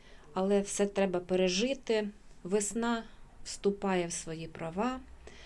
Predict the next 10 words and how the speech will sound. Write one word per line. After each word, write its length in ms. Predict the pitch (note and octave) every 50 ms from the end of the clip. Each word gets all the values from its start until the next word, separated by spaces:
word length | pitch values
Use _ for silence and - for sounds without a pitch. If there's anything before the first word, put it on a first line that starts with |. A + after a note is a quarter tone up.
| - - - - - -
земля 420 | F#3 F3+ G3+ A3+ A#3 A#3+ B3+ B3 A3+
розцвітає. 840 | G3 F3+ - - - F#3 F3+ F3+ - A3 B3 C4 B3 A#3+ A3 G#3+ A3 G#3 - - - - - - - - - - - - - - - - - - - - - - - - - -
От 180 | - E3+ F3+ F3
так 240 | - G3 G3 G3 -
у 20 |
мене 240 | F#3+ F#3+ F#3 F#3 F3+
гра-, 280 | F3 F3 F#3+ G3+ G3+ G3+
гарно 540 | - E3+ G3+ G#3 G3+ G3+ F#3+ F3+ F3 F3+ F#3 F#3 - - - -
квітнуть 580 | - F#3+ G3 G#3 G3+ G3+ G3 F3+ F3 F3+ - -
проліски, 840 | - G#3 A#3+ C4+ C#4 B3 A#3+ A3 - - - - - G3+ G3+ G3+